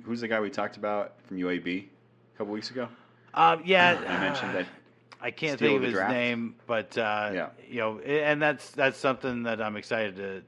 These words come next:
Speaker 2: to see. And, uh, you know, maybe we'll hear some things out of, uh, training camp that can, uh, wet our whistles. Um, but for now, I think Madison does have to be seen as the clear R B one there.
Speaker 1: Yeah, no question.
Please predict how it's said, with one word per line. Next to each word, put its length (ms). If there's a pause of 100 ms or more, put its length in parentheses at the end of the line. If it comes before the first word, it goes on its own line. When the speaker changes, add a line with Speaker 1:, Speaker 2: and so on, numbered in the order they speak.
Speaker 2:
to 60
see. 460 (480)
And, 340
uh, 300 (280)
you 100
know, 140 (220)
maybe 300
we'll 180
hear 180
some 220
things 320
out 140
of, 180 (420)
uh, 240
training 340
camp 320 (200)
that 160
can, 220
uh, 200
wet 200
our 80
whistles. 480 (560)
Um, 360
but 240
for 120
now, 580 (100)
I 120
think 520 (220)
Madison 600
does 260
have 240
to 80
be 160
seen 280
as 120
the 120
clear 300
R 140
B 120
one 280
there. 180 (1200)
Speaker 1:
Yeah, 240
no 120
question. 520